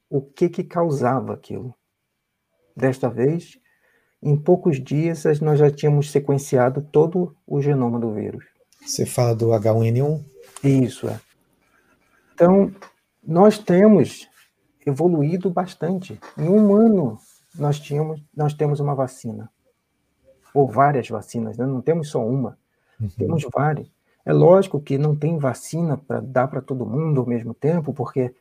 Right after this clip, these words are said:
Speaker 1: nós temos que vacinar a população do planeta todo. Mas nós temos.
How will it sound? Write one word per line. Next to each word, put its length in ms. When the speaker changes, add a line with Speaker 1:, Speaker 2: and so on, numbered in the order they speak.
Speaker 1:
nós 160
temos 260
que 100
vacinar 480
a 40
população 520
do 100
planeta 560
todo. 360
Mas 460
nós 160
temos. 540